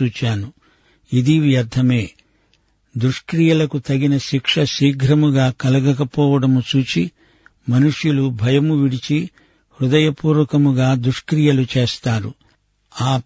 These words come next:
పాపులు నూరుమారులు దుష్క్రియలు చేసి దీర్ఘాయుష్మంతులైనను, దేవుని యందు భయభక్తులు కలిగి ఆయన సన్నిధికి భయపడేవారు క్షేమముగా ఉంటారని,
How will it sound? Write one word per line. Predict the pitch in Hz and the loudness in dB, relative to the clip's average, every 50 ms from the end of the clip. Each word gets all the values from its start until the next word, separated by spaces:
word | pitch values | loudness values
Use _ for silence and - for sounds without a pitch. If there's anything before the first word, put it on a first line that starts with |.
| - | -4
పాపులు | 117 117 131 143 135 - 160 127 104 101 120 151 175 - _ _ _ _ _ _ _ _ - 110 | -2 0 0 -2 0 0 0 0 0 -2 -4 -8 -10 -12 _ _ _ _ _ _ _ _ -6 -2
నూరుమారులు | 117 123 139 156 165 160 165 160 156 156 156 156 151 160 156 156 147 | 0 2 2 2 2 2 2 2 2 2 2 0 0 0 0 0 -2
దుష్క్రియలు | 127 117 135 127 - _ - 156 156 156 156 156 151 151 131 - 156 | 0 -2 -4 -4 -4 _ 0 2 4 4 4 4 2 2 0 2 2
చేసి | 147 147 143 - - 156 139 | 2 2 2 2 0 0 0
దీర్ఘాయుష్మంతులైనను, | 123 123 143 143 139 135 123 139 147 147 143 143 139 135 - - - 135 135 135 131 - 143 139 139 143 139 139 139 143 147 175 190 - _ _ _ _ _ _ _ _ _ _ - | 2 4 2 2 2 0 0 2 2 4 4 4 2 2 0 0 0 2 2 2 2 2 2 2 4 4 4 4 4 4 2 2 0 -4 _ _ _ _ _ _ _ _ _ _ -4
దేవుని | 107 120 139 156 151 156 160 160 160 151 | 0 2 2 4 2 2 2 2 4 4
యందు | 151 151 151 143 139 | 2 2 2 0 -2
భయభక్తులు | 123 117 117 127 147 143 139 151 139 _ - 165 151 147 | -2 -2 0 0 2 2 0 -2 -2 _ -2 -2 -2 -2
కలిగి | 131 - 139 135 135 139 135 147 160 180 - _ _ _ _ _ _ _ _ _ 123 | 0 -2 -2 0 0 2 2 0 0 -2 -6 _ _ _ _ _ _ _ _ _ -6
ఆయన | 120 127 139 139 139 135 131 | -4 -2 0 0 0 0 0
సన్నిధికి | 127 - - 135 139 143 156 165 156 139 151 139 - 156 143 | -2 -4 -4 -2 0 0 2 0 2 0 0 -2 0 -2 -2
భయపడేవారు | 117 110 104 113 135 151 143 - - 160 151 160 160 156 151 143 131 127 127 123 127 135 - | -2 0 0 2 2 2 0 0 0 0 2 2 2 2 2 2 2 2 2 2 0 -2 -2
క్షేమముగా | - - - 143 143 143 151 151 156 156 156 135 143 139 135 | -6 -4 0 2 2 4 4 4 4 4 2 2 2 0 0
ఉంటారని, | 131 127 127 131 117 - 135 131 120 120 120 123 139 170 170 | 0 0 0 -2 0 0 -2 0 0 0 0 0 0 -2 -4